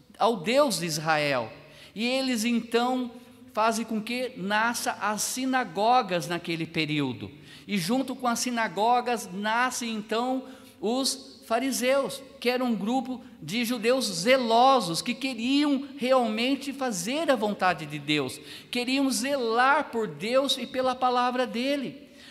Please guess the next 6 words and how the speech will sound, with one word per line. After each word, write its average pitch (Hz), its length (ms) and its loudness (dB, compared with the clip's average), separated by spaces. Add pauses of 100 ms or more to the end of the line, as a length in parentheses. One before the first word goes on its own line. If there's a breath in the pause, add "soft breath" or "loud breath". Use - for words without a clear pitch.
(140 loud breath)
Mas 247 260 0
com 269 300 2
o 262 60 0
decorrer 254 680 0
dos 220 280 -4
anos 233 600 2